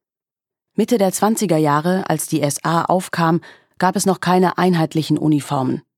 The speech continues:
das weiß ich inzwischen. Jeder trug, was er für angemessen militärisch hielt. In den Jahren danach bemühte sich die Führung der S A darum, die Uniformierung einheitlicher zu gestalten und führte das Braunhemd ein,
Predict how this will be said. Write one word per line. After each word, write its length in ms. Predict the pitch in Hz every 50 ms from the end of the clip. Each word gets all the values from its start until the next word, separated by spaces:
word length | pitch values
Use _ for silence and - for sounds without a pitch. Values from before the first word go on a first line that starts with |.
| _ -
das 180 | 156 143 -
weiß 200 | 175 165 160 151
ich 120 | 147 - 139
inzwischen. 440 | 135 - - 143 139 - - - - _ _ _ _ _ _ _ _ _ _ _ _ _ _
Jeder 340 | - 190 196 208 208 202 -
trug, 380 | - - 202 214 214 - -
was 140 | 185 175 -
er 100 | 180 165
für 180 | - - - -
angemessen 600 | 175 185 190 175 175 170 165 156 - - 165 165
militärisch 680 | 160 160 165 165 - - 185 180 151 139 143 - -
hielt. 360 | - 151 139 131 - - - _ _ _ _ _ _ _ _ _ _ _ _ _ - - - -
In 120 | 196 190 185
den 100 | 208 196
Jahren 320 | 190 190 202 214 214 202
danach 500 | 185 175 180 180 185 208 226 - - -
bemühte 440 | - 165 160 170 185 196 190 170 156
sich 200 | 151 165 156 -
die 120 | 160 156
Führung 440 | - - 170 180 185 170 170 175 165
der 120 | 156 143
S 180 | 139 147 - -
A 200 | - 156 160 175
darum, 360 | 165 170 156 151 165 175 170 - - - - _ _ -
die 100 | 151 -
Uniformierung 800 | 175 175 185 180 - - 160 156 160 175 196 208 180 180 175 170 - _
einheitlicher 680 | - 170 175 175 151 147 135 - - 139 127 - 131 131
zu 100 | - 127
gestalten 640 | 143 139 - - 143 135 131 - - 139 131 127 - _ _
und 160 | - 196 185
führte 260 | - 214 214 214 - 196
das 200 | 196 190 - -
Braunhemd 600 | - 139 143 156 185 214 208 214 214 202 - -
ein, 340 | - 185 185 196 202 202